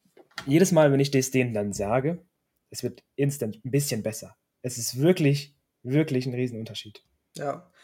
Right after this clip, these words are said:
Speaker 2: das ist auch das Erste, wenn jemand neu anfängt.
Speaker 1: Ja,
Speaker 2: Ähm,
Speaker 1: beim
Speaker 2: was,
Speaker 1: Abziehen.
Speaker 2: was ich ihm zeige, ist,
Speaker 1: Ja.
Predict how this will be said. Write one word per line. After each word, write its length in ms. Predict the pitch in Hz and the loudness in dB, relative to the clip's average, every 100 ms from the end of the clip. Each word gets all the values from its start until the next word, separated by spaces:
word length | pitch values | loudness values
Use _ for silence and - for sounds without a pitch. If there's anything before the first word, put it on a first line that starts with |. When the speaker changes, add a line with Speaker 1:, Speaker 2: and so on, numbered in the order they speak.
| _ - | _ -6
Speaker 2:
das 140 | 160 | -2
ist 60 | 180 | 0
auch 100 | 175 | -2
das 180 | 160 | -4
Erste, 340 | 147 165 175 143 | -2 -2 -2 -4
wenn 140 | 139 | -4
jemand 260 | 139 135 127 | -2 -4 -4
neu 180 | 131 131 | -4 -4
anfängt. 480 | 135 139 - 131 127 | -6 -10 -10 -10 -2
Speaker 1:
Ja, 180 | 107 | -2
Speaker 2:
Ähm, 460 | 104 127 127 123 123 | -2 -6 -8 -8 -8
Speaker 1:
beim 100 | 120 | -2
Speaker 2:
was, 80 | 131 | -2
Speaker 1:
Abziehen. 480 | 139 131 165 165 147 | 0 0 2 0 -2
Speaker 2:
was 160 | 139 | -4
ich 160 | 180 175 | -4 -4
ihm 120 | 151 | -4
zeige, 420 | - 151 151 160 | 0 2 2 0
ist, 240 | 143 160 143 | -2 -4 -2
Speaker 1:
Ja. 160 | 120 | -4